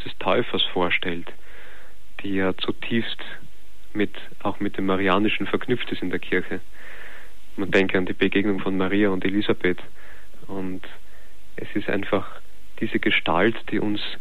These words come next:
eine Positionsbestimmung als Geistliche auch vorlegt. Das heißt, dass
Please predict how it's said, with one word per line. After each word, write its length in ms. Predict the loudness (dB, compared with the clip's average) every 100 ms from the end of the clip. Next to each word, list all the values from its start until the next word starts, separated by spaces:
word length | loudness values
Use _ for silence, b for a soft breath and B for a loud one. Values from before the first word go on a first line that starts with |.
| B B B B -2 -2 -2 -2
eine 420 | 0 2 4 2
Positionsbestimmung 1200 | 2 2 2 2 2 4 4 2 2 2 2 2 2
als 200 | 2 4
Geistliche 540 | 4 4 0 0 0
auch 100 | 0 0
vorlegt. 520 | 2 4 4 4 2 -2 B B B B
Das 160 | 0 0
heißt, 300 | 2 2 2 0
dass 140 | 0